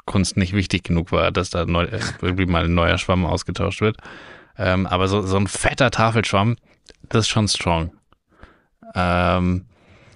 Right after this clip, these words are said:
dann auf Platz zwei der, der klassische, der klassische Küchenschwamm. So ein,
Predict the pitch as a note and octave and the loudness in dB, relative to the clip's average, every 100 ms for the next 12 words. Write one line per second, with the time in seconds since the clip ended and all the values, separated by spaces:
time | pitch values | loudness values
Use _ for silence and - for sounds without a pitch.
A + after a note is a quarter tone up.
0 | - - G2+ A2 - G#2 - A2 G2 - | -20 0 2 2 0 -2 0 0 0 -4
1 | - G2 G2+ C3 D3+ - - - - _ | -2 2 4 2 0 -4 -18 -20 -20 _
2 | - - G#2+ G2+ G2+ F#2+ F#2 E2 - G2+ | -10 0 4 6 6 6 6 4 0 2
3 | G2 F#2 G#2+ A2 A2 - G2+ F#2+ F#2+ F#2+ | 2 2 0 0 0 4 4 6 4 2
4 | F#2 G#2+ G2+ - F#2 - G#2 B2 - C3 | 0 0 0 0 0 2 2 2 4 4
5 | D#3+ _ _ - G2+ F#2+ F#2+ F#2+ | 2 _ _ 0 2 4 2 0